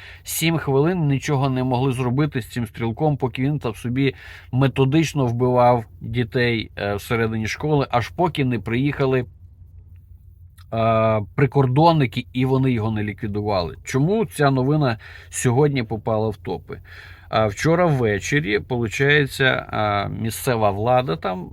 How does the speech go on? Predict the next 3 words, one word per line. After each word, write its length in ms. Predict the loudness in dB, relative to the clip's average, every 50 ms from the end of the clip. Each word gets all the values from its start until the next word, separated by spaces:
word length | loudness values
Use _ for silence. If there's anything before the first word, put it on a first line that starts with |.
| -14
а, 640 | -10 -6 -4 -4 -4 -4 -4 -4 -6 -6 -8 -8 -10 -12 -14 -16 -18 -18 -18 -18 -18 -18 -18 -20 -20 -20 -20 -20 -16 -8
наняла 680 | -4 -2 0 0 2 2 4 6 6 6 6 6 4 0 -2
незалежного 1200 | -2 2 4 4 4 4 4 2 2 2 4 4 2 2 0 0 2 2 2 2 2 0 -4